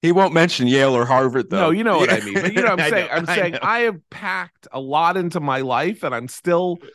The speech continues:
Speaker 2: forty-four years old.
Speaker 1: Yeah.
Speaker 2: And,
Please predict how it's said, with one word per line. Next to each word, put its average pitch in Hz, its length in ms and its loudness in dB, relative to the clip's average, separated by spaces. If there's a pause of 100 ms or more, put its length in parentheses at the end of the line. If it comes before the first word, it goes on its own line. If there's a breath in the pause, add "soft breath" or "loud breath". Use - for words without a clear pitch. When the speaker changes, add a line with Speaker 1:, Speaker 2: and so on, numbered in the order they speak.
(460 loud breath)
Speaker 2:
forty-four 175 720 -2
years 139 400 -6
old. 101 500 -6 (260)
Speaker 1:
Yeah. 269 60 -20 (920)
Speaker 2:
And, 117 460 -6